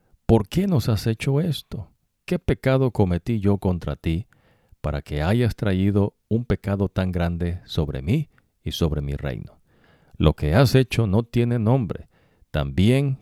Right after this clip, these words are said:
le dijo Abimelech a Abraham, "¿Qué lío querías armar con esto?".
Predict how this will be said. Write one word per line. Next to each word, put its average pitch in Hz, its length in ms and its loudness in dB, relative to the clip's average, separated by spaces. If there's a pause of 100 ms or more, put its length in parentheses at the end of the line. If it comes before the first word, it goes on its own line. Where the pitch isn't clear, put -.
le 80 140 -2
dijo 104 280 0
Abimelech 92 840 0
a 73 120 -4
Abraham, 69 500 -6 (1500)
"¿Qué 170 160 0
lío 160 360 4
querías 117 480 0
armar 123 420 -4
con 85 220 -2
esto?". - 360 -14